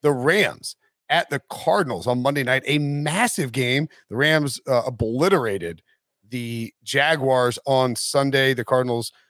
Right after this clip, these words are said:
took care of business as well against those aforementioned terrible Bears. The Cardinals are minus three. Look at was minus two and a half. The total here, fifty-two and a half Breech. The, just, d-, for people who don't know,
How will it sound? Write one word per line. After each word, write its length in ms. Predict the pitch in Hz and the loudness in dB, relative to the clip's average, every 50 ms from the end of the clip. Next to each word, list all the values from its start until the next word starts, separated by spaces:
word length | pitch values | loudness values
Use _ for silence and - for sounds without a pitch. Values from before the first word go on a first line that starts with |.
| _ _ - | _ _ -6
took 280 | - 160 151 - - - _ _ | -2 -2 -2 -2 -4 -10 _ _
care 340 | - - 147 135 131 131 - | -4 0 2 2 2 2 0
of 300 | - 117 117 107 98 104 | 0 -2 -2 -4 -4 -4
business 400 | 110 123 123 110 123 120 110 - - | -2 -2 -2 -2 -2 -4 -4 -4 -6
as 220 | - 104 107 104 | -8 -8 -8 -6
well 280 | 113 113 117 117 135 139 | -2 0 2 2 2 0
against 260 | 113 101 104 95 - | -2 -4 -8 -10 -10
those 200 | - 98 95 92 - | -10 -10 -10 -8 -6
aforementioned 460 | - 110 110 - 107 104 104 - - 98 | -4 -4 -4 -4 -6 -8 -8 -10 -8 -4
terrible 300 | - 120 113 104 101 90 | -4 -2 -2 -2 -4 -4
Bears. 420 | - 123 131 143 143 143 135 - - - - _ _ _ _ | -2 0 2 2 2 2 0 -2 -6 -14 -20 _ _ _ _
The 400 | 117 131 135 135 127 131 131 - _ _ _ _ _ _ _ _ _ _ _ _ _ - | -8 -6 -4 -2 -2 -4 -4 -6 _ _ _ _ _ _ _ _ _ _ _ _ _ -4
Cardinals 480 | - 190 214 185 113 78 - - - - - | 0 0 0 0 -2 -6 -14 -18 -16 -4 -2
are 80 | 139 139 | 0 2
minus 300 | 135 135 131 123 - - | 2 2 2 0 -2 -4
three. 260 | - 151 156 160 165 | -4 -2 0 0 0
Look 220 | 147 139 131 - | 0 0 0 0
at 120 | 131 120 110 | 0 0 0
was 140 | 117 110 | -2 -6
minus 180 | - 107 98 95 | -6 -6 -8 -6
two 140 | - - 143 | -6 -4 -2
and 100 | 123 113 | -2 0
a 40 | 123 | 0
half. 240 | 135 131 123 - | 0 0 -2 -2
The 100 | - 123 | -4 -6
total 380 | 110 - - - 165 190 180 - | -6 -4 0 2 2 2 0 -2
here, 140 | - - 143 | -6 -10 -12
fifty-two 1200 | - - - 165 - - - - - 139 139 135 131 _ _ - - - - 180 175 160 151 143 135 | -14 -6 -2 -2 -2 -2 -4 -6 -6 -4 -4 -4 -6 _ _ -10 -8 -6 -4 -2 0 0 2 2 2
and 80 | 120 | 2
a 60 | 113 | 0
half 320 | 104 131 139 131 110 - - | 0 -2 -2 -2 -2 -4 -8
Breech. 480 | - - 104 101 107 107 - - - _ | -10 -8 -8 -6 -6 -4 -4 -6 -6 _
The, 400 | 113 120 120 120 117 120 120 113 - _ _ _ _ _ _ | -6 -4 -2 -2 0 0 -2 -4 -6 _ _ _ _ _ _
just, 200 | - 127 - - - _ - - - - _ _ _ _ _ - | -10 -8 -8 -8 -10 _ -20 -20 -20 -20 _ _ _ _ _ -6
d-, 100 | 196 180 - - 185 - - 185 - _ _ _ _ | -4 0 2 2 2 2 -2 -10 -14 _ _ _ _
for 100 | - 180 | -4 -2
people 160 | 156 214 208 | -2 0 0
who 80 | 175 160 | 0 0
don't 140 | 151 151 143 | 0 0 0
know, 240 | 147 143 131 131 | 0 0 0 0